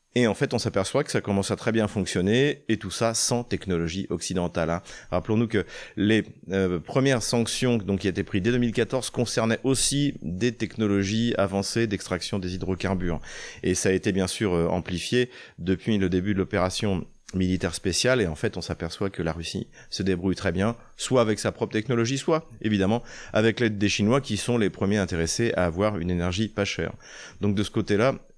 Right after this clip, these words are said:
tout va bien, merci pour eux. Et cela nous permet d'enchaîner sur le politico-diplomatique et le treizième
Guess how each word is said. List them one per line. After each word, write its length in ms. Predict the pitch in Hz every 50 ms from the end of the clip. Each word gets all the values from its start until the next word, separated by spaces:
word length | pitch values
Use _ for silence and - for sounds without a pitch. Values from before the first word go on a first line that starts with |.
| _ _ _
tout 120 | - 127
va 140 | 120 110 95
bien, 300 | 90 101 107 113 117 - - - _ -
merci 400 | 98 85 92 107 110 - - 117
pour 280 | 101 - 104 92 85
eux. 60 | 80 78 - - - - _ _ _ - - -
Et 100 | 123 123
cela 240 | - - 123 120 120
nous 140 | 117 113 101
permet 440 | - 123 113 113 117 117 117 110 98
d'enchaîner 580 | 87 90 110 113 - - 117 107 113 113 107
sur 500 | 95 - - - - 113 117 110 95 82
le 200 | - - 90 107
politico-diplomatique 1160 | 107 - 107 107 98 98 101 - - 98 87 87 82 - 92 87 80 80 - 117 117 - - - -
et 160 | 151 160 156
le 180 | 123 107 117 120
treizième 640 | - - - 113 120 113 95 85 87 90 95 104